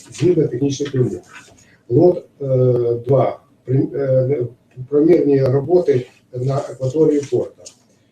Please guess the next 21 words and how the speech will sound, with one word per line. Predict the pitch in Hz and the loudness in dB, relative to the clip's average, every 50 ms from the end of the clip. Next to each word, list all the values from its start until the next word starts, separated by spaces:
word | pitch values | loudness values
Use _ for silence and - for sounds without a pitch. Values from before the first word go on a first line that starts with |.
| _ _ _ _ _ | _ _ _ _ _
ЛОТ | 123 135 175 185 180 - - | -2 2 2 2 2 2 2
номер | 160 160 160 165 165 160 | 2 2 4 2 -2 -2
три. | - 147 127 123 98 98 - _ _ _ _ _ _ _ - | -2 -2 -2 -2 -2 -4 -10 _ _ _ _ _ _ _ -10
Значить, | 120 127 - 131 123 - | -10 -8 -6 -6 -8 -2
проведення | - 147 151 156 180 170 156 151 143 143 139 131 127 - - | -2 0 2 4 2 4 4 2 2 2 0 -2 -4 -4 -2
першого | 165 165 - - 143 135 131 131 123 | 0 0 0 2 0 0 0 0 0
циклу | - 185 180 - 135 127 | 0 0 0 0 0 -2
обстеження | 123 120 - - 170 175 170 156 147 147 147 139 135 - _ _ _ _ 123 | -4 -4 -6 -8 -4 -4 -2 -2 -2 -2 -2 -4 -6 -10 _ _ _ _ 0
геодезичних | 127 143 139 131 143 131 123 170 180 165 - 147 139 127 - - - | 2 2 2 2 0 -4 -2 -4 -6 -6 -2 -4 -4 -4 -4 -8 -16
спостережливої | 131 - _ 139 123 - - 151 156 160 151 135 139 135 127 127 127 120 | -20 -10 _ -8 -6 -4 -2 -2 0 2 2 2 0 0 2 4 4 4
мережі | 120 123 123 156 165 156 - 156 156 - - _ _ _ _ | 4 2 2 2 2 0 0 -2 -4 -6 -6 _ _ _ _
на | 131 127 | -6 -6
причалі, | 123 123 127 127 - 165 160 156 151 - - - | -4 -4 -6 -4 -2 0 0 0 0 -2 -4 -8
е, | 131 127 131 127 127 | -6 -4 -2 -2 -2
у | 127 - - - 135 131 - - _ _ _ _ _ - - - - _ _ _ _ _ _ 359 330 - _ _ _ _ _ _ | -2 -4 -8 -14 -18 -18 -18 -20 _ _ _ _ _ -20 -20 -20 -20 _ _ _ _ _ _ -14 -14 -14 _ _ _ _ _ _
портового | - 131 123 - 147 143 147 143 135 135 | -10 -8 -2 -2 0 2 2 2 2 0
флоту, | 127 - 160 170 175 165 160 151 151 - _ _ _ _ _ _ 139 | -2 -2 -4 -4 -4 -4 -6 -8 -8 -12 _ _ _ _ _ _ -2
е, | 127 120 | -2 0
затон | 120 143 139 - 175 170 156 143 | 0 0 0 0 2 2 4 6
номер | 147 151 151 147 147 131 | 6 6 6 6 4 2
два. | 123 120 120 - - - - | 2 0 2 2 0 -2 -8